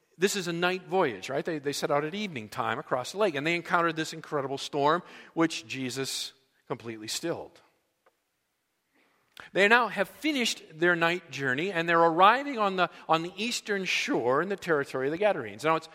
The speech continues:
it's probably very early in the morning. Very early in the morning. And they come ashore. And they, and they climb out of their boat, and, and immediately they are set upon by two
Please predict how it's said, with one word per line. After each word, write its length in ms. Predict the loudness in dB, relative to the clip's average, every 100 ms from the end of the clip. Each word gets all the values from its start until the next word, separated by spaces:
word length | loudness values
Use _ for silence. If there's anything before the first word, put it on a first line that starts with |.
| -4
it's 100 | 0
probably 320 | 4 2 2 -8 0
very 240 | 2 4
early 300 | 4 2 2
in 100 | -2
the 40 | -2
morning. 360 | -4 -4 -8 -14 _ _ _ _ _ _ _ _ _ _ _ _
Very 220 | 0 2 4
early 220 | 4 2
in 60 |
the 60 | 0
morning. 300 | 0 -2 -6 -18 _ _ _ _ _ _ _ _ _ _ _ _ -14 -2
And 120 | 0
they 60 | 0
come 220 | 0 -2
ashore. 520 | -2 -2 0 0 -2 -16 _ _ _ _ _ _ _ -20 -6
And 120 | 0 0
they, 80 | 0 -2
and 100 | 0
they 60 |
climb 400 | 2 4 6 6
out 140 | 4 4
of 80 |
their 100 | 0
boat, 540 | 0 2 4 4 0 -12 -18 -20 -20 -4
and, 200 | -4 -2 -2
and 160 | 0
immediately 680 | 0 0 2 2 2 2 4
they 160 | 6 4
are 80 |
set 360 | 2 -2 0 0
upon 460 | 0 -2 -2 0 2
by 160 | 0
two 460 | 0 -6 -4 -4